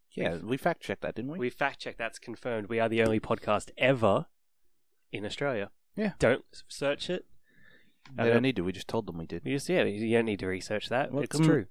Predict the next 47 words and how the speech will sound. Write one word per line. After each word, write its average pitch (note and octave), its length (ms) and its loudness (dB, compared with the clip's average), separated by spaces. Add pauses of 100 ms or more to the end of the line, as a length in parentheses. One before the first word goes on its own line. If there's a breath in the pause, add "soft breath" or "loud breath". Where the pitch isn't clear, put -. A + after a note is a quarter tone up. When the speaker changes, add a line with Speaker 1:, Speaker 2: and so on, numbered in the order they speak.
Speaker 1:
welcome C#3+ 360 -4
to C3+ 120 2
the G#2+ 120 2
one A#2 260 2
place G#2+ 340 0
you G#2+ 120 -6
need A2 180 -6
to G2+ 60 -10
be F#2+ 120 -8
getting F#2+ 260 -6
your G2 200 -2
news. F#2+ 420 -4 (480 soft breath)
All A2 80 -6
right, G2+ 240 -2
now A2 220 2
Speaker 2:
Yeah. G#2+ 60 -2
Speaker 1:
this C#3 200 2
just - 300 -2
in. G2+ 240 2 (420 soft breath)
Evan D#3+ 340 2
won C#3 180 2
six - 300 -8
gold A#2 260 2
medals G#2 400 0
at F2+ 140 -2
the F2 140 -4
Olympics F2+ 400 -6
this - 260 -8
year. D#2+ 220 -2 (120)
Speaker 2:
I G#2+ 120 -2
did. B2 400 -2
It G2+ 80 -10
wasn't A#2+ 220 -4
even A#2 160 -6
on, C#3 160 -2
and G#2+ 100 -2
I G#2 40 2
won A2+ 200 0
'em. G2+ 140 -8 (160)
Speaker 1:
Yeah, A#2 180 0
they E2+ 140 2
were. A2 200 2
Speaker 2:
Don't C3 200 0
fact C#3+ 240 -4
check A2+ 180 -4
'em. D3 40 -4
Speaker 1:
No, A3 200 -2